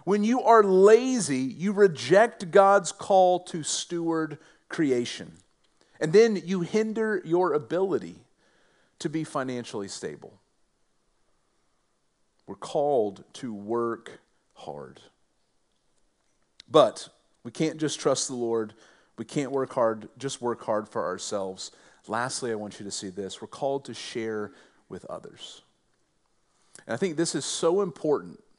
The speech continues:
because chances are, if you were to Google this week on your own how to become financially stable,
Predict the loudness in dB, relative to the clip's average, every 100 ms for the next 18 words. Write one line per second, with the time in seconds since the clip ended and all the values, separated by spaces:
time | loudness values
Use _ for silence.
0 | _ _ _ _ _ _ _ _ _ _
1 | _ -6 -2 -2 0 -2 0 -2 0 2
2 | 4 4 2 -2 -16 -6 -6 -4 -4 0
3 | 2 2 0 -6 -2 0 2 0 -2 -6
4 | -6 -8 -6 -6 -4 -2 -4 -4 -6 -8
5 | -4 -2 -2 -6 -12 -8 -8 -8 -8 -8
6 | -6 -10 -8 -8 -6 -4 -4 -4 -8 -10